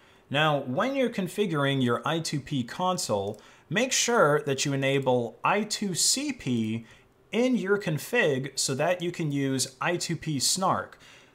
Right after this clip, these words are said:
That torrent application, along with Views and Bigly B T, need I two C P to connect to the network.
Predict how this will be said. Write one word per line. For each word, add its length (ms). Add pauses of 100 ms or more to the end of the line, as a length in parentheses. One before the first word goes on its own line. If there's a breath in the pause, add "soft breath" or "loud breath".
That 340
torrent 320
application, 960
along 320
with 240
Views 640
and 180
Bigly 300
B 200
T, 520
need 380
I 120
two 200
C 240
P 300
to 140
connect 340
to 80
the 60
network. 560